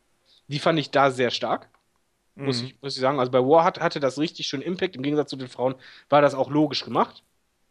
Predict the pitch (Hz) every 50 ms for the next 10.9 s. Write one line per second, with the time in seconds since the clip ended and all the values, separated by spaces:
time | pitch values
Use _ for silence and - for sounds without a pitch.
0 | _ - 135 143 143 151 139 - 131 120 135 147 165 160 - - - 156 151 143
1 | - 165 143 131 127 - - 165 196 185 190 185 170 170 170 - 170 170 - -
2 | 196 185 175 160 143 127 - 127 127 123 - - 147 139 131 131 127 135 131 127
3 | 131 139 131 - 143 139 135 - - _ - _ _ - 131 127 - 147 135 -
4 | - 127 110 104 104 143 165 202 - - _ _ _ _ _ _ _ _ _ _
5 | _ _ _ - - 147 143 - - 160 208 202 202 214 208 196 - - 165 160
6 | - 170 180 170 - - 151 143 - 143 127 135 127 - 131 - - - 156 -
7 | - - _ _ - - 170 165 147 - - 165 180 180 - - 285 - _ _
8 | _ _ _ - - - - 147 139 147 147 156 147 139 156 156 151 151 143 143
9 | 151 147 139 127 110 143 - - - _ _ _ _ _ _ _ _ _ _ _
10 | _ _ _ _ _ - 135 143 139 135 147 143 147 120 110 123 127 120